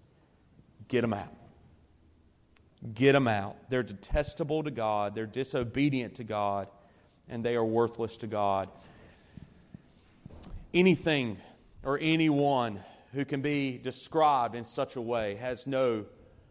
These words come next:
has no right to be, uh, within the church, especially leaders within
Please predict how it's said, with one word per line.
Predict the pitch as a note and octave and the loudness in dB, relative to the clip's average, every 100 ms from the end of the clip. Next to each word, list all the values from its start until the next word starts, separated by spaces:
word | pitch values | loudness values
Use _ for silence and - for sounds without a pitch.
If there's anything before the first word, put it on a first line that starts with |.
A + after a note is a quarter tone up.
| _ _ - | _ _ -10
has | B2+ C3 | -8 -2
no | C3 | 0
right | A#2+ B2 C3+ A#2+ A2+ - - - _ | 0 4 6 6 0 -14 -20 -20 _
to | C3 | -12
be, | A#2+ C3 A2 G2 F#2 - _ _ - | -4 -2 -2 -4 -12 -20 _ _ -16
uh, | - A2+ G#2+ G#2+ | -6 0 0 0
within | B2 A#2+ B2+ B2 A#2 G#2+ - - - - - | -2 -4 -2 0 0 -4 -8 -20 -20 -20 -8
the | A#2 | -8
church, | - C3+ A#2 G#2+ - - - | -4 2 2 2 -6 -14 -12
especially | B2 - - C3 - C3 A2+ | -12 -12 -2 -2 -2 -2 0
leaders | A2+ A#2+ A#2+ A2 G2+ - | 4 4 4 2 0 -4
within | G#2+ A#2+ G#2+ G2+ | -4 -2 -2 -4